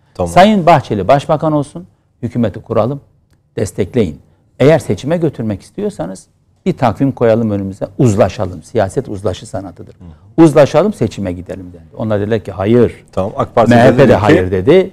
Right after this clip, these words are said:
Speaker 2: ak Parti de
Speaker 1: milleti,
Speaker 2: hayır.
Speaker 1: e, hakem tayin edelim, bakalım seçim
Speaker 2: Millet
Speaker 1: sonuçları
Speaker 2: hakemliğini
Speaker 1: ne olacak?
Speaker 2: yapmıştı.
Speaker 1: E,
Speaker 2: Taha
Speaker 1: tamam,
Speaker 2: Bey.
Speaker 1: yapıldı.
Speaker 2: Milletle, milletle oyun olmaz.
Speaker 1: Hı.
Speaker 2: Millet herkesin boyunun ölçüsünü aldı mı?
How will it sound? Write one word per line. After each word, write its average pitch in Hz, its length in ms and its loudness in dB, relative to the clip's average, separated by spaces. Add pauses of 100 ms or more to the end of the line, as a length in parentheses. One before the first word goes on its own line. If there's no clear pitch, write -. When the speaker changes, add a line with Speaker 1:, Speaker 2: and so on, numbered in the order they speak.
Speaker 2:
ak - 220 0
Parti 110 200 0
de 135 40 6
Speaker 1:
milleti, 131 320 4
Speaker 2:
hayır. 165 240 0 (400)
Speaker 1:
e, 117 40 -12 (460)
hakem 131 320 0
tayin 92 260 0
edelim, 123 300 -4
bakalım 123 380 0 (440)
seçim - 180 -2
Speaker 2:
Millet 175 180 4
Speaker 1:
sonuçları 143 140 2
Speaker 2:
hakemliğini 160 300 0
Speaker 1:
ne 175 40 -2
olacak? 160 160 2
Speaker 2:
yapmıştı. - 320 -8
Speaker 1:
E, 90 120 -8
Speaker 2:
Taha 113 180 -2
Speaker 1:
tamam, 135 200 0
Speaker 2:
Bey. 110 60 0
Speaker 1:
yapıldı. 123 380 -4
Speaker 2:
Milletle, 151 600 2
milletle 147 440 0
oyun 147 180 4
olmaz. 147 500 0
Speaker 1:
Hı. 185 60 -10
Speaker 2:
Millet 214 380 0
herkesin 180 480 -2
boyunun 160 220 0
ölçüsünü 151 380 -6
aldı 160 220 0
mı? 202 140 -4